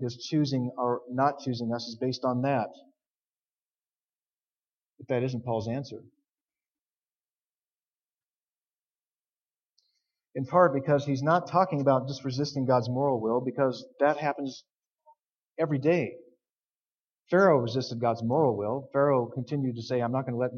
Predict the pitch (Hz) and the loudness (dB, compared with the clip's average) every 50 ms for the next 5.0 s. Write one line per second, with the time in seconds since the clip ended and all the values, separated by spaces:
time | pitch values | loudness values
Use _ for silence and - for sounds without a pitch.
0 | - - 247 117 113 _ _ _ _ _ _ 131 120 117 - 131 123 117 110 107 | -10 -12 -12 -14 -14 _ _ _ _ _ _ -10 -10 -8 -8 -10 -10 -8 -8 -6
1 | 117 117 127 147 135 120 110 - - 120 117 113 110 - - 117 110 107 _ _ | -4 -2 -2 -2 -2 -4 -6 -8 -10 -12 -12 -12 -14 -16 -16 -18 -18 -18 _ _
2 | _ _ _ - - - 143 143 147 143 123 120 - 160 170 180 175 - 127 110 | _ _ _ -20 -10 -6 -4 -2 -2 -2 -4 -2 0 2 2 2 2 0 -4 -6
3 | 107 117 110 107 117 131 - - _ _ _ _ _ _ _ _ _ _ - 160 | -4 -4 -4 -4 -4 -6 -8 -12 _ _ _ _ _ _ _ _ _ _ -2 -2
4 | 147 139 - 160 156 139 131 147 135 127 - 147 139 127 120 123 156 165 131 107 | 0 2 2 2 2 4 4 2 2 2 2 0 0 0 0 2 2 2 2 0